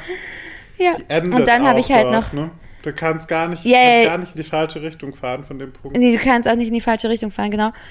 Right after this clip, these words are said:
Speaker 1: Und eine Sache ist mir dann aber noch passiert, aber auch da muss ich sagen, da hat der Autopilot dann auch wieder gut funktioniert. Ich saß dann in der Bahn und hab eigentlich, also bevor ich eingestiegen bin, hab ich auf die Station geguckt und hab dann gesagt,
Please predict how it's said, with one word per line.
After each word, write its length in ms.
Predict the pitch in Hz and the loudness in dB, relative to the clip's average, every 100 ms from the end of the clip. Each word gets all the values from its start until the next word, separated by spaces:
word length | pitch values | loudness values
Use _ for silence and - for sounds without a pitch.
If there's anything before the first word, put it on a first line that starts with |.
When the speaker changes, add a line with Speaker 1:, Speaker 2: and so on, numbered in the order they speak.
| - - | -18 -4
Speaker 1:
Und 160 | 220 - | -2 2
eine 260 | 202 240 269 | 2 2 2
Sache 200 | 254 254 | -2 -2
ist 100 | 226 | -2
mir 80 | 240 | 0
dann 140 | 220 | 0
aber 120 | 214 | 0
noch 140 | 214 214 | 0 0
passiert, 500 | 220 - 240 240 - | -2 -2 -2 -2 2
aber 380 | 196 196 202 196 | 4 6 4 4
auch 180 | - 208 | 2 2
da 360 | 190 202 208 233 | 2 2 4 0
muss 320 | 226 196 214 | -2 -4 -4
ich 80 | 208 | -6
sagen, 500 | - 208 214 220 226 - - - - | 0 2 2 0 -6 -8 -20 -8 0
da 100 | 214 | 2
hat 120 | 208 | 2
der 180 | 208 185 | 2 2
Autopilot 500 | 208 226 208 202 - | 2 0 0 0 0
dann 140 | 185 | -2
auch 160 | 190 208 | 0 -2
wieder 160 | 214 | -2
gut 180 | 202 208 | -4 -6
funktioniert. 640 | - 226 - 220 220 233 - - - - _ _ | -6 -6 -4 -4 -2 -4 -6 -20 -20 -20 _ _
Ich 180 | 208 170 | -6 0
saß 360 | 190 190 240 - | 4 4 4 0
dann 180 | 196 - | -4 0
in 240 | 214 233 | 0 4
der 160 | 220 185 | 4 4
Bahn 560 | 190 196 185 185 220 269 - _ _ | 4 6 6 4 0 -6 -16 _ _
und 360 | - 214 180 - - - | 0 2 0 -8 -20 -4
hab 320 | 220 214 - | 2 2 4
eigentlich, 300 | - 202 208 | 2 2 2
also 180 | 185 190 185 | 0 -2 -2
bevor 360 | 190 - 214 | -4 2 4
ich 160 | 202 - | 4 0
eingestiegen 380 | 202 220 226 208 | -2 -2 -2 -2
bin, 120 | 208 | 0
hab 100 | 190 | -2
ich 160 | 185 - | -2 -4
auf 120 | 175 | -6
die 200 | 180 170 | -6 -6
Station 500 | - 180 - 247 277 | -4 -2 0 0 2
geguckt 380 | 240 - 240 - | 0 0 -2 0
und 100 | 214 | 0
hab 140 | - | 2
dann 120 | 202 | 0
gesagt, 240 | 190 190 | 0 -4